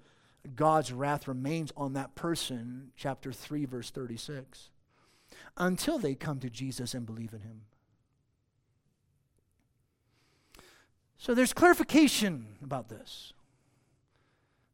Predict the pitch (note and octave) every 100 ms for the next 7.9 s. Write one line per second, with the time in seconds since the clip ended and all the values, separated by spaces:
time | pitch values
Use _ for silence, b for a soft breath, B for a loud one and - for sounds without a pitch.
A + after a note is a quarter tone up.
0 | _ _ _ _ - A2+ - G#3+ G#3 G3+
1 | F#3+ - - - _ - B2+ - B2 -
2 | F#3+ F3 C#3+ - - - _ _ _ _
3 | _ _ _ _ _ _ _ _ _ b
4 | b b b G#3 D4+ D4+ B3 A3+ F4 C#4
5 | A3 G3+ G3+ F#3+ G3 D3 B2+ A2+ _ _
6 | _ _ _ _ _ _ _ _ _ -
7 | A3+ C4 A#3 G3+ - F3+ G3 F3+ -